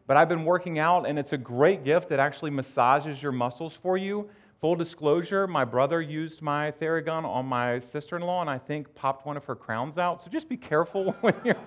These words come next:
using this. Uh, or did so, it was not good.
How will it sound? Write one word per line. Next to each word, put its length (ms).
using 580
this. 400
Uh, 80
or 680
did 160
so, 280
it 100
was 160
not 220
good. 320